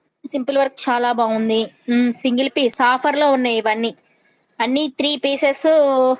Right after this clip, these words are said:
త్రీ బ్లౌజెస్ లెవెన్ హండ్రెడ్ ఫ్రీ షిప్పింగ్. ఆ, శ్రావణ మాసం ఆఫర్స్. ఎవరికన్నా ఆఫర్స్ బ్లౌజెస్ కావాలంటే చూపించమంటే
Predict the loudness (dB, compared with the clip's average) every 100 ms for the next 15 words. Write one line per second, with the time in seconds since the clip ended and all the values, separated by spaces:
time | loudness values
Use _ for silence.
0 | -6 _ -2 0 2 2 2 0 0 0
1 | 0 -2 -2 -2 -2 -2 -2 -2 -4 -4
2 | -6 -10 _ _ _ _ _ -8 -2 0
3 | -2 -2 -2 0 0 -2 0 -2 -2 0
4 | -2 -4 -6 -2 0 0 0 0 -2 -4
5 | -4 -2 0 0 -2 0 0 0 -6 -2
6 | 0 2 2 0 -2 -2 -4 -4 -4 -4
7 | -2 -2 -2 0